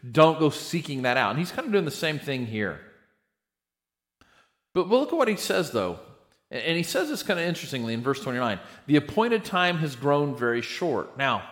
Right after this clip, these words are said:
Paul's not one of these guys that's gonna get out his charts and his graphs and talk to you about when Jesus is coming back. That's not how he's doing this here.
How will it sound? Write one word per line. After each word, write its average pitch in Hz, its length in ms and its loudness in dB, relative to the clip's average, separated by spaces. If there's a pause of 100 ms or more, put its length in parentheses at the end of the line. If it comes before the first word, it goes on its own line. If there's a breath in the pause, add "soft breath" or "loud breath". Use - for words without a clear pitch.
(1400)
Paul's 165 340 0
not 165 300 2
one 165 120 0
of 160 40 -2
these 147 180 -2
guys 147 300 2
that's 123 240 -8
gonna 139 300 -2
get 131 120 2
out 135 160 4
his 131 140 -4
charts 135 400 2
and 127 80 -6
his 110 140 -8
graphs 131 340 2
and 107 100 -8
talk 127 220 -2
to 127 60 -6
you 123 40 -2
about 113 220 0
when 120 160 -2
Jesus 120 400 -6
is 107 120 -12
coming 98 320 -6
back. 76 340 -10
That's 107 240 -8
not 123 160 0
how 123 180 0
he's 110 180 -4
doing 104 300 -4
this 85 180 -12
here. 80 200 -18